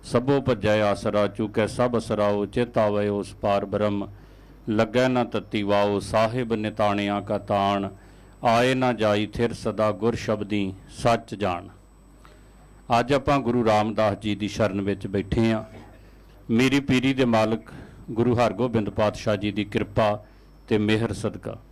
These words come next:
ਭਾਵੇਂ ਕਿ ਪੰਜਾਬ ਦੇ ਉੱਤੇ ਮੁਸੀਬਤ ਕੋਈ ਪਹਿਲੀ ਵਾਰੀ ਨਹੀਂ ਆਈ, ਪੰਜਾਬ ਦੇ ਜੰਮਿਆਂ ਨੂੰ ਨਿਤ ਮੁਹਿੰਮਾਂ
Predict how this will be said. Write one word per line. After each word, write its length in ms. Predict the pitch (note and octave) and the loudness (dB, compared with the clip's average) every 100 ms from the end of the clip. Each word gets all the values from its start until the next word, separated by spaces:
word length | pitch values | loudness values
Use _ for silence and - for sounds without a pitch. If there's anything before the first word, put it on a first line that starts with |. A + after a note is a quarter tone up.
| - - - - - - - - - - - - - - - - | -20 -20 -20 -20 -20 -20 -20 -20 -20 -20 -20 -20 -20 -20 -20 2
ਭਾਵੇਂ 320 | C#3+ A#2+ C3+ | 4 4 2
ਕਿ 140 | D3 D3 | 2 0
ਪੰਜਾਬ 440 | C#3 B2 B2 B2 | 2 4 4 2
ਦੇ 160 | C3 C3+ | 2 2
ਉੱਤੇ 200 | A#2+ C3 | 2 0
ਮੁਸੀਬਤ 520 | A#2+ - A2+ A#2+ A#2+ | 2 0 0 0 0
ਕੋਈ 180 | B2 A#2 | 0 2
ਪਹਿਲੀ 280 | A#2 C3 | 2 2
ਵਾਰੀ 320 | C#3+ A#2 A2 A2 | 2 2 2 0
ਨਹੀਂ 160 | A#2 | 0
ਆਈ, 260 | G#2 G2+ - - - - - - - - - - - | 0 0 -6 -14 -20 -20 -20 -20 -20 -20 -20 -8 -2
ਪੰਜਾਬ 440 | A#2+ B2+ C3 C#3 | 2 4 4 2
ਦੇ 160 | C3+ C3+ | 0 2
ਜੰਮਿਆਂ 440 | A#2 A2+ A#2+ A#2 | 2 2 2 2
ਨੂੰ 180 | A#2 A2+ | 2 0
ਨਿਤ 260 | A2 - | 0 0
ਮੁਹਿੰਮਾਂ 580 | A#2+ A#2 A2+ G2+ G#2 G2+ | -2 0 0 2 0 0